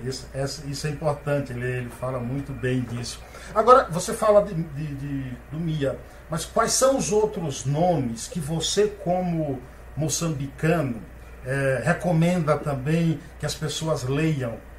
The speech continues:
Pessoas que eu digo de outros países, como o Brasil, que às vezes não, por um acaso ou outro, não conhece, conhece o Mia e não conhece.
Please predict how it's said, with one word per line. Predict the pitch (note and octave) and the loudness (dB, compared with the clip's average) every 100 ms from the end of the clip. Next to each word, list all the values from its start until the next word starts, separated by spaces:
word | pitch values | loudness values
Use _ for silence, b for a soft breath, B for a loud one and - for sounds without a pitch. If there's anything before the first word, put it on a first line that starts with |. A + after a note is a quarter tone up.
| - | -16
Pessoas | - A#2+ C#3+ D3 | -12 -10 -6 -6
que | - | -4
eu | C#3 | -6
digo | C3 C#3+ C#3+ | -4 -6 -4
de | C#3 | 0
outros | C#3+ C#3+ C3+ B2+ | 0 -2 -6 -10
países, | - C3+ D#3 D#3 A#2+ | -6 -4 -2 -2 -4
como | - C3+ | -8 -8
o | C3 | -6
Brasil, | C3 B2+ A#2 C#3+ C#3+ | -2 -4 -4 -6 -6
que | - E3+ | -4 -2
às | F#3 | 0
vezes | D#3 D#3 D#3+ E3+ | 0 -2 -2 -4
não, | F#3+ F#3 F3+ - E3+ b b - | -2 0 0 -6 -14 b b -10
por | C#3+ | -4
um | C#3 C#3+ C#3+ C#3 C3 | -2 -2 0 0 0
acaso | B2+ - C#3 C3+ C3+ F3+ | -2 -2 -2 -2 -2 -2
ou | D#3+ | 0
outro, | D3 E3 G3 G3+ | 0 -2 -4 0
não | G#3 G3 | 2 0
conhece, | - B2+ B2+ E3+ C#3+ - - | -2 -4 0 0 0 -4 -10
conhece | - C3+ C#3 C#3 | -6 -2 -2 -4
o | B2+ | -6
Mia | C#3 F3 | -4 -4
e | |
não | F3 E3+ | -4 -4
conhece. | E3+ C#3 C3+ | -4 -2 -2